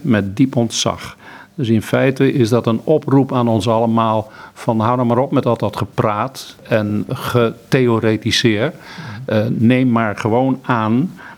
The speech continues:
dat hij, Jezus Christus, door God zelf hier naar deze aarde is gebracht, is gestuurd."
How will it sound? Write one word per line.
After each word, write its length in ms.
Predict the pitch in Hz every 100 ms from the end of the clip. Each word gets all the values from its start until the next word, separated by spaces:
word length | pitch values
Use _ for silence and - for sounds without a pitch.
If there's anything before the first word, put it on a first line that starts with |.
| -
dat 320 | - 113 104
hij, 500 | 98 104 110 123 - - -
Jezus 580 | 156 110 120 131 131 -
Christus, 640 | - 110 - - - - - - - -
door 340 | 110 120 113
God 300 | - 98 -
zelf 640 | - 135 139 160 - - -
hier 320 | - 131 139 117
naar 160 | 135
deze 320 | 123 135 127 139
aarde 420 | 170 156 127 98 - -
is 340 | - 107 - -
gebracht, 680 | - - 104 101 90 - -
is 260 | - 107 -
gestuurd." 640 | - 131 135 120 101 -